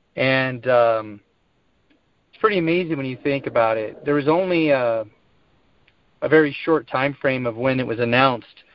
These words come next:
um, probably less than a week or so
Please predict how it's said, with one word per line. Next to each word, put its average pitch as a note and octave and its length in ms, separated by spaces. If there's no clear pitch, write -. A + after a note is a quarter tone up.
um, A#2+ 420
probably F#3+ 280
less C#3 240
than B2 100
a A#2 60
week C3+ 220
or A#2 120
so A2 340